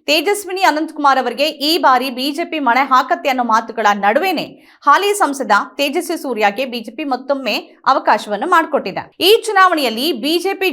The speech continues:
ಜೆ ಡಿ ಎಸ್ ಚುನಾವಣಾ ಪೂರ್ವ ಮೈತ್ರಿ ಇರೋ ಕಾರಣ ಕ್ಷೇತ್ರ ಬಿ ಜೆ ಪಿ ಪಾಲಾಗಿದ್ದು, ಜೆ ಡಿ ಎಸ್ ಅಭ್ಯರ್ಥಿ ಇಲ್ಲ. ವಿಧಾನಸಭೆ ಚುನಾವಣೆಯಲ್ಲಿ ಕೆಲವೇ ಮತಗಳ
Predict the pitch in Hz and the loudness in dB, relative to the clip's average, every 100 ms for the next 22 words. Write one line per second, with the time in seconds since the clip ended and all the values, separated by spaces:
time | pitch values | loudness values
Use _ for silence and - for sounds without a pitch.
0 | 294 285 294 311 - 269 294 359 359 349 | -2 -2 -2 -6 -4 2 4 4 2 0
1 | 294 269 240 294 339 339 247 226 196 175 | -2 0 2 0 -2 -2 -2 2 2 2
2 | 151 - _ _ - 339 359 359 240 240 | -6 -12 _ _ -2 -2 2 0 0 -4
3 | 277 302 302 277 277 277 269 349 440 - | -4 -6 2 4 4 0 -4 -6 -8 -14
4 | - 208 330 415 427 320 208 202 - 285 | -14 -2 2 2 2 0 0 -4 -4 -8
5 | 285 247 185 139 - _ _ - 254 320 | -6 -4 -4 -8 -16 _ _ -4 2 4
6 | 427 427 415 403 339 330 311 294 311 302 | 2 0 -2 0 2 2 2 0 -2 -2
7 | 247 269 302 403 349 311 339 | 0 0 0 2 2 0 0